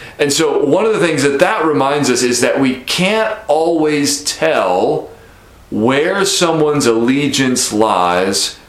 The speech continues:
by who they work for. They may be doing good,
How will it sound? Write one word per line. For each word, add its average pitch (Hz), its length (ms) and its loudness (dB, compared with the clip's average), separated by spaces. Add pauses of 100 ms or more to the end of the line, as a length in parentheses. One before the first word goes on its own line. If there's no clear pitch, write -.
(120)
by 131 280 0
who 139 160 2
they 151 160 2
work 135 280 0
for. - 400 -4 (680)
They 151 300 0
may 180 300 0
be 151 300 0
doing 143 500 0
good, 135 680 0